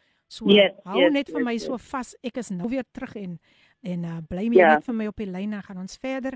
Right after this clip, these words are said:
Speaker 1: Kom ons speel die lied van Michael Miller.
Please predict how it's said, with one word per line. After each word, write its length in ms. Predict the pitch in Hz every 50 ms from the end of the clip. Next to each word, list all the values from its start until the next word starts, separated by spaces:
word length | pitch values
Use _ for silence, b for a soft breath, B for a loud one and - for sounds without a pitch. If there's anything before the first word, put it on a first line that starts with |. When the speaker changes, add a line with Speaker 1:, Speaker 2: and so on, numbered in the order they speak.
| - _ _ _ _ _ _ _ _
Speaker 1:
Kom 120 | - 392 453
ons 120 | 480 -
speel 240 | - - 381 415 269
die 120 | 247 262
lied 180 | 254 285 - -
van 220 | - 330 247 196
Michael 320 | 185 170 185 - 302 294 202
Miller. 500 | 180 170 170 185 220 233 185 180 -